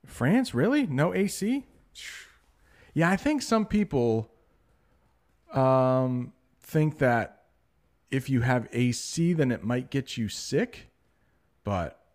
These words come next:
I don't mind. I'll get a little sick to stay cool, right? Thailand, Pakistan, no way.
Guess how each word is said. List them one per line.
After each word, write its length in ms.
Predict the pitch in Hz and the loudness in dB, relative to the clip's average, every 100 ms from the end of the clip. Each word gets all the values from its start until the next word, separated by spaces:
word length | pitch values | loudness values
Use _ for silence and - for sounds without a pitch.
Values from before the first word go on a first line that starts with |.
| - | -6
I 60 | |
don't 180 | 170 101 | -4 -2
mind. 340 | 95 101 95 80 | -2 -2 -2 -2
I'll 120 | 131 | -2
get 180 | 254 202 | 2 2
a 60 | |
little 300 | 117 127 127 | 2 2 0
sick 500 | - - 135 - - _ _ | -4 0 0 0 -20 _ _
to 100 | - | -16
stay 260 | - 131 113 | -6 -2 -2
cool, 480 | - 131 107 85 - _ _ _ _ _ - | 0 0 0 -2 -8 _ _ _ _ _ -4
right? 280 | 107 180 - _ _ _ - | 0 0 -4 _ _ _ -4
Thailand, 580 | 101 120 120 117 113 101 _ _ _ _ _ - | 0 2 2 2 0 -4 _ _ _ _ _ -6
Pakistan, 580 | 135 180 160 - 120 104 | -2 0 -2 0 0 0
no 100 | 117 | 0
way. 360 | 120 175 80 | 0 0 -2